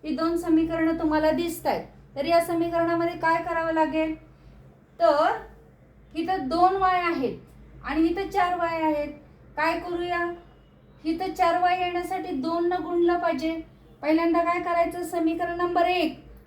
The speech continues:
आणि समीकरण नंबर दोन असं टाकून घेतलं पाहिजे. नंतर सोडवायला चालू करायचे. तीन एक्स वजा चार वाय बरोबर सात,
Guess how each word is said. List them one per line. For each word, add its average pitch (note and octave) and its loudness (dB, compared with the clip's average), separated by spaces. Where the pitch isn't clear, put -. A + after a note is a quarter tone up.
आणि D#4 0
समीकरण E4+ 0
नंबर E4 2
दोन E4+ 2
असं D4+ -6
टाकून E4 0
घेतलं D#4 2
पाहिजे. D4+ -2
नंतर D4+ -4
सोडवायला E4 -4
चालू E4+ -2
करायचे. C#4+ -4
तीन D#4 4
एक्स E4+ -2
वजा E4 2
चार D#4 -2
वाय E4 -2
बरोबर C#4+ -4
सात, D#4 0